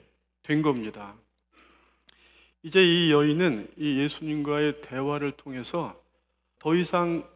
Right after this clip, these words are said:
감추지 않고 있는 그대로의 자신의 삶을 고백할 수 있게 되었어요. 예수님 앞에 자신이 그런 삶을 살아왔다는 것을 부정하고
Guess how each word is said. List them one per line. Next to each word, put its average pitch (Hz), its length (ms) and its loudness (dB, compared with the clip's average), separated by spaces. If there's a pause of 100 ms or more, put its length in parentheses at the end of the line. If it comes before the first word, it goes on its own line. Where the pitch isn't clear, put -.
감추지 151 640 -6
않고 143 580 -6 (680)
있는 185 540 0
그대로의 151 920 2 (460)
자신의 151 680 -4
삶을 160 800 -2 (580)
고백할 175 680 -4
수 160 560 -4
있게 156 260 -6
되었어요. 110 600 -8 (880)
예수님 180 400 -2
앞에 170 680 2 (480)
자신이 170 520 -2
그런 160 260 2
삶을 175 480 -4
살아왔다는 165 760 -2
것을 139 520 -4 (480)
부정하고 165 880 -2